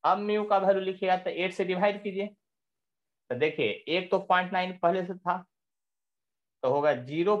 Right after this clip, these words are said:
पॉइंट वन वन फ़ाइव आपका आंसर। देख लीजिए, बात समझ लीजिए, एग्जैक्ट सॉल्यूशन करके दिखला दिए हैं,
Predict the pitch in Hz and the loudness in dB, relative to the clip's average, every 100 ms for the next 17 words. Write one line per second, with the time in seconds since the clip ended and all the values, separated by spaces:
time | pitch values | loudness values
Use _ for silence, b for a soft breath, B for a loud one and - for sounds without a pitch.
0 | 208 117 98 98 _ _ _ _ _ _ | 0 -2 -2 -8 _ _ _ _ _ _
1 | _ _ _ 110 131 156 214 - _ _ | _ _ _ 0 2 2 -4 -14 _ _
2 | _ _ _ _ _ _ _ _ _ _ | _ _ _ _ _ _ _ _ _ _
3 | _ _ _ _ _ _ _ _ _ 113 | _ _ _ _ _ _ _ _ _ -6
4 | 120 139 170 233 247 _ _ _ _ _ | 0 0 0 -6 -12 _ _ _ _ _
5 | _ _ _ _ _ _ _ _ _ _ | _ _ _ _ _ _ _ _ _ _
6 | _ _ _ _ - 113 95 85 85 _ | _ _ _ _ -4 -2 -2 -10 -18 _
7 | _ _ _ _ _ _ - 120 - 160 | _ _ _ _ _ _ -6 -4 -4 -6
8 | 196 127 120 117 - 87 82 _ _ _ | -6 -6 -8 -8 -8 -10 -12 _ _ _
9 | _ _ _ _ _ _ - 107 143 165 | _ _ _ _ _ _ -16 0 2 4
10 | 147 151 196 131 156 160 - 147 151 135 | 2 2 2 2 2 0 -8 -4 -2 0
11 | 123 175 254 _ _ _ 131 127 127 220 | 2 0 -2 _ _ _ -2 -2 4 2
12 | 220 - 151 160 147 143 135 139 131 139 | 2 -4 -4 -6 -4 -2 0 -2 0 0
13 | 123 123 120 190 | 2 0 0 -2